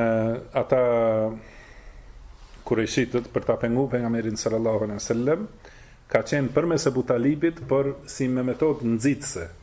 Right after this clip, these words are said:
do thotë duke e nxit Ebu Talibin që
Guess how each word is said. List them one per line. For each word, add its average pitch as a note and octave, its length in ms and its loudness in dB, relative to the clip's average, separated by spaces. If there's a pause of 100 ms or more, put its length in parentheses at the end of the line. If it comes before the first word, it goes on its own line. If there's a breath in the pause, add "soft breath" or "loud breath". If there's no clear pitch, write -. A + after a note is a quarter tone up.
do A#2+ 160 -8
thotë A#2 160 0
duke C#3 260 2 (480 loud breath)
e A#2 220 2
nxit C#3 480 2 (500 soft breath)
Ebu A#2+ 160 -2
Talibin B2 640 2
që A#2 180 0